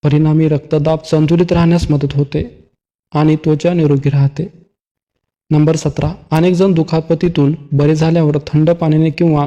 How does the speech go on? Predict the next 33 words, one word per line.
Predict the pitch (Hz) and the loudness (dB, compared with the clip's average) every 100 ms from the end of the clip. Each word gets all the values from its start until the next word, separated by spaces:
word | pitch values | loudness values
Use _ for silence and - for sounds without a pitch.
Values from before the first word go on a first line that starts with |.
| 143 | -2
बर्फ | 143 156 151 175 | -2 0 0 0
घातलेल्या | 147 139 156 156 | 0 0 0 -2
पाण्याने | 156 147 151 | 0 0 0
अंघोळ | 214 143 139 | 0 0 0
करतात. | 135 143 139 135 135 135 _ _ _ _ 151 | 0 -4 -4 -6 -6 -12 _ _ _ _ -2
बर्फाने | 147 139 151 156 | 0 0 0 0
अंघोळ | 156 147 151 | 0 0 2
केल्याने | 143 156 160 147 147 | 0 0 0 0 0
शरीरातून | - 151 151 147 170 - - | -2 -2 -2 -2 -4 -4 -2
लॅक्टिक | 156 156 175 180 | -2 -2 -4 0
ॲसिड | 175 180 165 | -2 -2 -2
बाहेर | 156 156 | 0 0
पडून | 156 180 160 147 | 0 0 0 0
रक्तवाहिन्या | 147 - 165 170 170 151 165 - | -2 -2 -2 2 2 2 0 -2
मोकळ्या | 139 160 151 | -2 0 0
होतात | 135 135 143 139 - _ _ _ - | 0 -2 -6 -6 -20 _ _ _ -2
व | 156 | -2
सूज | 165 180 175 175 | 0 0 0 0
कमी | 147 143 | 0 2
होते. | 139 139 139 - - _ _ _ _ _ _ _ _ - | 2 0 -6 -10 -18 _ _ _ _ _ _ _ _ -2
मित्रांनो, | 156 147 175 170 160 | -2 0 0 2 0
अंघोळीचे | 254 151 160 160 160 | 0 2 2 2 0
हे | 151 165 | 2 2
नियम | 160 160 | 2 0
पालन | 156 151 151 | 0 0 0
केल्यास | 147 165 160 151 - _ _ | 0 0 0 -2 -8 _ _
आपल्याला | 156 143 170 | -6 0 2
उत्तम | 170 160 - 185 - | 2 0 -2 -4 -2
आरोग्य | 165 170 165 | 0 0 2
नक्की | 151 143 - 151 | 2 0 0 0
लाभेल, | 139 147 - - 151 | 0 -2 -4 -6 -4
यात | 147 - | -2 -2
काहीच | 147 185 | -2 -2